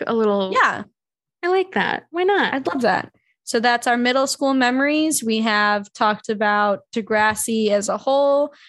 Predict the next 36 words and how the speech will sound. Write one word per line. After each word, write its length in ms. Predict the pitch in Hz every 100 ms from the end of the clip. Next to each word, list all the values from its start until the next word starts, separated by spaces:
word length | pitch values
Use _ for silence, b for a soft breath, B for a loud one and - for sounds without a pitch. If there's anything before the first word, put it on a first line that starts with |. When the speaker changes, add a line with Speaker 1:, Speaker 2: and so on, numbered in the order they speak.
| B -
Speaker 2:
gotten 300 | 311 311 277
to 40 |
know 320 | 269 262 247
Becca 340 | 247 233 233 240
and 140 | 233
Robin 300 | 214 214 220
a 40 | 214
little 160 | 214
bit. 400 | 202 214 220 220
Gumbo 280 | 233 233 226
the 80 | 214
cat's 420 | - 208 202 -
about 220 | 214 202
to 120 | 214
ruin 300 | 208 208 208
everything. 800 | 202 190 196 190 202 190 196 254
Speaker 1:
He's 260 | - 302 311
just 160 | 349 339
trying 280 | 320 254
to 80 | 220
Speaker 2:
Um, 40 | 220
Speaker 1:
speak. 520 | - 175 - - -
He 140 | 247
wants 320 | 247 247 254 -
to 80 |
be 180 | 202 202
on 200 | 180 196
the 60 | 247
podcast. 1160 | - 339 427 466 359 233 165 - - 247 - -
Speaker 2:
He 280 | - - 254
wants 320 | 247 254 247
to 100 | -
stand 640 | 220 - - 226 247 277 285
on 400 | - 226 233 240
the 100 | 214
laptop 840 | 208 208 226 233 - 202 180 180